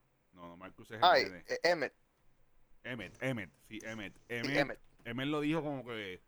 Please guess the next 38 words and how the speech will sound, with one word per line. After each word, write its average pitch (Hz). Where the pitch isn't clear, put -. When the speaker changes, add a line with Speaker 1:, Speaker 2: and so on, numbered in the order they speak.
Speaker 1:
no 131
vale 143
la 160
pena 143
salvar 127
a 143
nadie 127
porque 107
está 110
todo 120
el 123
mundo 135
al 139
garete. 113
Está -
todo 110
el 120
mundo 131
al 139
garete 135
y, 117
y, 120
no-, 117
y 117
nos 120
encontramos 107
con 135
eso 147
cuando, 123
porque 110
tienen 117
que 131
buscar 147
un 147
bote 156
porque 120
el, 110
el, 95